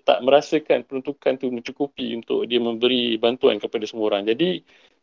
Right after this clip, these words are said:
tiga ratus ribu di K L mungkin tak sama amount dia dengan tiga ratus ribu di luar K L kan. Jadi, itu satu perkara yang juga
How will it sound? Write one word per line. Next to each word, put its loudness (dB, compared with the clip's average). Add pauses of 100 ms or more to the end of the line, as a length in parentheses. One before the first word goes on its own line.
tiga 10
ratus 0
ribu 2
di -2
K 0
L 6
mungkin 2
tak 2
sama 6
amount 6
dia 8
dengan 4
tiga 6
ratus -4
ribu 0
di 4
luar 8
K 2
L 0
kan. -6
Jadi, -2
itu -4
satu 2
perkara 2
yang 4
juga 2